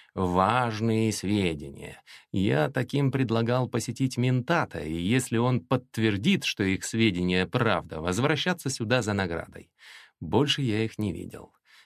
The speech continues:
К вечеру начали поступать данные от разведчиков, но ничего обнадёживающего не было. Если этот Хаммер ехал на большой скорости без остановок, то его могли и не догнать мои стрекозы. Неужели улизнули?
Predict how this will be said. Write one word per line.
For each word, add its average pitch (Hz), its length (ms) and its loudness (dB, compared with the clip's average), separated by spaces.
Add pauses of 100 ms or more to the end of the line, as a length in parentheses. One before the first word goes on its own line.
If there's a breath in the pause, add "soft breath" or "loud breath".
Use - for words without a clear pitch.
К - 60 -4
вечеру 120 420 2
начали 120 360 2
поступать 92 600 -2
данные 87 540 0
от 90 140 -2
разведчиков, 82 920 -6
но 87 160 -2
ничего 110 800 2
обнадёживающего 117 1120 0
не 117 180 2
было. 85 300 -2 (340 loud breath)
Если 95 380 0
этот 101 200 -2
Хаммер 92 360 0
ехал 92 360 0
на 98 140 0
большой 104 340 0
скорости 107 520 -2
без 101 280 2
остановок, 104 640 -2
то 92 100 -4
его 98 220 2
могли 113 460 2
и 127 180 -2
не 131 180 4
догнать 120 520 0
мои 120 180 0
стрекозы. 87 640 -4 (580 loud breath)
Неужели 87 540 -2
улизнули? 90 680 -2